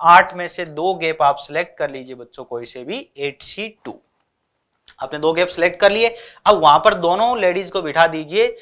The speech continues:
तो वो एक साथ नहीं बैठेगी, so that is two factorial यहाँ पे आ जाएगा। तो आपका आंसर आएगा बच्चों सेवन factorial into eight into seven by two into two, ये तो कट जाएगा।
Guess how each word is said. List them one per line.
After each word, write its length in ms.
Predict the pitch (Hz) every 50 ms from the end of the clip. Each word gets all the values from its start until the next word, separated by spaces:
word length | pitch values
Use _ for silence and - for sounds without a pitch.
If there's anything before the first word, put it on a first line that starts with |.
| - _ _ _
तो 80 | 165 165
वो 100 | 175 175
एक 200 | 165 156 151 -
साथ 340 | - - 165 165 165 - 160
नहीं 280 | 147 135 135 160 185 190
बैठेगी, 540 | 180 175 175 175 180 180 170 185 196 190 196 _
so 140 | - - 139
that 240 | 131 131 135 135 165
is 160 | 160 - -
two 180 | _ 185 202 180 165
factorial 540 | 151 - - _ 123 123 123 123 123 120
यहाँ 160 | 117 113 107 107
पे 140 | - 117
आ 160 | 113 - 107 113
जाएगा। 340 | 117 135 156 175 170 196 202 208 208 _ _ _ _ _ - - - _ _ _ _
तो 60 | -
आपका 320 | - 135 165 180 - - 214
आंसर 320 | 202 208 202 - - 208 196
आएगा 220 | 185 185 180 185
बच्चों 280 | 180 180 180 - 190 185
सेवन 500 | - - - 175 165 160 175 214 226 220
factorial 800 | - - 180 175 - _ _ 175 170 170 165 175 185 196 208 226 220 220 _ 202
into 380 | 175 170 175 180 170 _ 202 202 196 196 _ _ _ -
eight 420 | 175 180 190 202 214 214 220 - - - -
into 380 | 175 170 170 170 165 - 180 180 175
seven 580 | - - - 160 143 143 143 156 165 175 180 180 175 160 151 139
by 140 | 135 147 165 180 202 196 _
two 160 | 208 214 226 247 262 - - - - _ _ _ 170 143
into 260 | 151 151 143 165 160 151 143 _
two, 140 | 117 98 87 _ _ _ _ _ _ _ _ _ _ _ _ _ _ _ _ _ - _ _
ये 60 | 127 135
तो 100 | 147 139
कट 140 | 139 131
जाएगा। 320 | 131 151 160 170 170 185